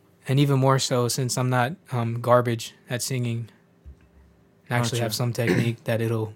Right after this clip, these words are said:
Speaker 1: that I think it'll, it'll come through more.
Speaker 2: Mm-hmm. So a little, on the topic of official release,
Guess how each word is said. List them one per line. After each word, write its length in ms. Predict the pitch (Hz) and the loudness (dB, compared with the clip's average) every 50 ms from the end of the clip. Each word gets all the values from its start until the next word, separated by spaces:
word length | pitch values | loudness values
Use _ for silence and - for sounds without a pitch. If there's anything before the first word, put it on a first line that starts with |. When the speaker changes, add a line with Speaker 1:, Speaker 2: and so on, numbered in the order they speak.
| - | -6
Speaker 1:
that 100 | 127 120 117 | -4 -4 -4
I 80 | 113 | -4
think 180 | 117 123 120 120 | -4 -4 -4 -2
it'll, 180 | 120 113 113 139 170 | -2 -2 -2 0 2
it'll 160 | 139 131 117 | 2 2 2
come 180 | - 131 127 117 | 2 0 0 0
through 160 | - 127 120 | 0 0 2
more. 260 | 123 120 117 117 - - _ - 135 | 2 2 0 0 -2 -6 _ -6 -2
Speaker 2:
Mm-hmm. 180 | 127 131 127 117 107 - - - - - - - - - - - _ _ _ _ _ - - | 0 0 0 -2 -4 -8 -16 -20 -20 -20 -20 -20 -20 -20 -20 -20 _ _ _ _ _ -16 -10
So 300 | - - 127 123 123 123 | -4 0 2 4 4 6
a 20 | 123 | 6
little, 240 | 139 156 170 151 | 6 6 6 6
on 180 | - 156 156 185 | 6 6 6 6
the 60 | 190 | 6
topic 380 | - - 185 180 175 175 160 - | 6 6 6 6 6 4 2 4
of 160 | 147 131 127 | 4 4 4
official 380 | 127 117 - - 135 - 156 139 | 2 2 2 0 2 4 4 4
release, 500 | 127 127 139 143 135 113 - - - | 4 4 4 2 2 2 0 -4 -6